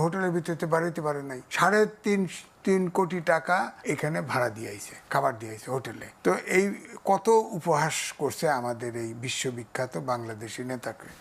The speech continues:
তো এখানে আমার কাছে মনে হয়েছে যে ধরেন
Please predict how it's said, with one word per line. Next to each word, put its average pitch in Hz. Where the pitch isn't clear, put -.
তো 202
এখানে 240
আমার 202
কাছে 202
মনে 208
হয়েছে 147
যে 180
ধরেন 175